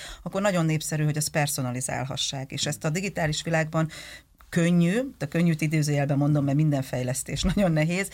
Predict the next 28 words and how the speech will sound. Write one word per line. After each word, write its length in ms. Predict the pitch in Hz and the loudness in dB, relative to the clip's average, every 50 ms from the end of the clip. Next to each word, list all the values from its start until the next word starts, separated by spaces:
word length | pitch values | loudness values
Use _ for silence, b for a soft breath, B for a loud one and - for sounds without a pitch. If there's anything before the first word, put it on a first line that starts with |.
| B B B B B | B B B B B
de 80 | - - | -10 -6
könnyebb 340 | - 196 196 185 185 165 151 | -4 -2 0 0 0 2 2
megvalósítani, 760 | 165 160 151 147 139 131 139 139 - - 131 - 135 135 139 | 0 0 0 0 -2 -2 -2 -4 -6 -8 -8 -8 -8 -8 -6
tehát 280 | 131 - 143 151 143 151 | -6 -4 -2 -2 -2 -2
személyes 520 | - - 180 170 170 160 156 147 139 - | -2 0 0 2 2 2 2 0 0 -2
üzenetet 460 | 151 147 - 135 135 135 135 139 139 - | -4 -4 -4 -4 -4 -4 -6 -8 -8 -6
tudjon 380 | - 151 139 131 143 131 143 | -6 -6 -4 -2 -2 -2 -2
küldeni, 560 | 143 - 147 143 139 135 143 139 135 131 135 131 B B B B B B | -2 -2 -2 -2 0 0 0 2 2 2 0 -2 B B B B B B
ö, 320 | 139 143 143 139 139 139 139 - | 2 2 4 4 4 2 2 0
az 160 | - 151 - | -2 -2 0
ünnepnek 500 | 220 196 190 185 170 - - 160 156 151 | 2 2 4 2 2 0 0 -2 -2 0
megfelelő 680 | 160 156 147 151 - - 156 147 147 139 143 143 143 | 0 -2 -2 -2 -4 -2 0 2 2 2 2 2 2
dizájnt 420 | 139 147 170 151 175 156 147 147 | 2 2 2 2 4 2 2 2
tudjon 320 | 147 147 143 135 143 131 135 | 0 -4 -4 -2 -2 -2 0
az, 180 | 127 123 127 - | -2 -2 -6 -4
az 300 | - 143 139 139 135 - | -2 0 0 0 0 0
utalványra 580 | 165 151 - 156 143 135 139 135 139 135 131 135 | -2 -2 0 0 0 0 0 0 0 0 0 0
vásárolni, 800 | 135 139 139 135 - - 147 135 127 135 135 135 135 135 135 135 B B B B B | 0 0 0 -2 -2 -2 -2 0 0 0 0 0 0 0 0 -2 B B B B B
ezt 160 | - - - | -6 -2 0
azonnal 460 | - 180 160 175 165 165 160 156 156 | 0 2 2 2 2 4 4 4 4
megkapja 500 | 151 147 147 147 - 156 147 - - 147 | 2 2 0 -2 -4 -6 -6 -4 -2 -2
e-mailben. 600 | 143 143 143 139 139 135 143 151 147 - - - | 0 0 2 0 0 0 -2 -4 -4 -6 -6 -2
Ezek 320 | - - 196 185 190 - - | -2 0 0 0 -2 -2 -4
a 40 | - | -6
fejlesztések, 800 | - - 165 196 214 240 233 - - - 220 - - 202 - | -4 -2 -2 0 0 0 -2 -2 -6 -6 -6 -6 -6 -6 -6
ezek 200 | 190 180 185 180 - | -6 -6 -4 -4 -2
még 220 | 190 190 175 147 | -2 -2 0 0
inkább 460 | 156 147 147 151 - 156 151 151 147 | 0 -2 -2 0 0 0 0 0 -2